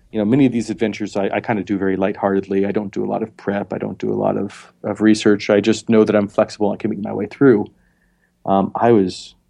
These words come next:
I was anxious. I was, um, I didn't know exactly how this was going to turn out. Um, but I, I, I did my best to trust in myself and, and, um, and the friends around me.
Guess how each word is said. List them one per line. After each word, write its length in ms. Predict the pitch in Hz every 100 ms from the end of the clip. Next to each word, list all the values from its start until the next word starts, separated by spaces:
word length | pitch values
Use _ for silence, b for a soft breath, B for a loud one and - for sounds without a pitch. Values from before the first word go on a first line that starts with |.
| _ _
I 80 | 107
was 140 | 110
anxious. 540 | 104 107 - 104 - - -
I 140 | 107
was, 520 | 104 107 101 98 - - _ _ _ _
um, 500 | 98 98 95 92 92 - -
I 140 | 117
didn't 240 | 123 123 113
know 180 | 113
exactly 440 | 107 104 95 92 98
how 160 | 95
this 220 | 95 95 -
was 100 | -
going 200 | 92 92
to 60 |
turn 240 | - 95 95
out. 340 | 90 82 - _ _
Um, 240 | 104 101
but 120 | 104 107
I, 240 | 104 101 -
I, 120 | 117 104 _ _
I 120 | - 120
did 220 | - 143
my 100 | 123
best 220 | 120 -
to 40 |
trust 280 | 123 113 -
in 60 | 110
myself 460 | 101 - 101 101
and, 220 | 101 92 -
and, 380 | 101 98 98 92
um, 340 | 95 95 98 101 _ _
and 160 | 107 101
the 40 |
friends 280 | - 104 101
around 320 | 98 104 107
me. 220 | 107 -